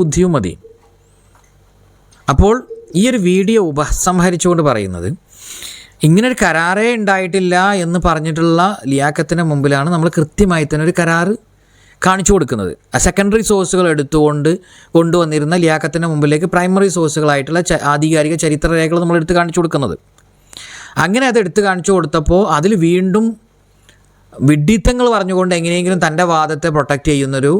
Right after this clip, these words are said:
സ്-, ഒരു, ഒരു, ഒരു കാര്യമാണ് ലിയാഖത്ത് ചെയ്തുകൊണ്ടിരിക്കുന്നത്. കൃത്യമായി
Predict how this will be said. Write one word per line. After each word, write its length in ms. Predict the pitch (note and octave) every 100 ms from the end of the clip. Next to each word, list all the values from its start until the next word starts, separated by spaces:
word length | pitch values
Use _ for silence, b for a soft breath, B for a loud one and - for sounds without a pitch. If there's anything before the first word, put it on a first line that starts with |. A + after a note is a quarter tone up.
| - b b
സ്-, 100 | - - C#3+ C#3
ഒരു, 100 | D3+ C#3+
ഒരു, 120 | D3+ D#3+
ഒരു 100 | D3+ D3+
കാര്യമാണ് 400 | C#3+ D3 C#3+ D3+ F#3 - b b
ലിയാഖത്ത് 380 | C3+ C#3+ C#3 C#3 B2
ചെയ്തുകൊണ്ടിരിക്കുന്നത്. 680 | G#2+ G2+ F#2+ F2 E2 A#1+ - _ _ _ _ _ _ B B -
കൃത്യമായി 500 | F3+ C4 A#3+ G3+